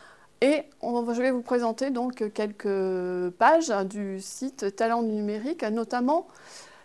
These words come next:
les fiches métiers, avec quelques exemples ici,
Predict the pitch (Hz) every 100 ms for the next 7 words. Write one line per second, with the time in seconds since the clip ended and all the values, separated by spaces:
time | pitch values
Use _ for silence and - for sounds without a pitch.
0 | _ 226 240 240 247 370 359 330 311 -
1 | 214 208 - - - - _ _ _ 220
2 | 220 220 214 - 185 214 214 214 202 214
3 | 208 208 202 - 233 294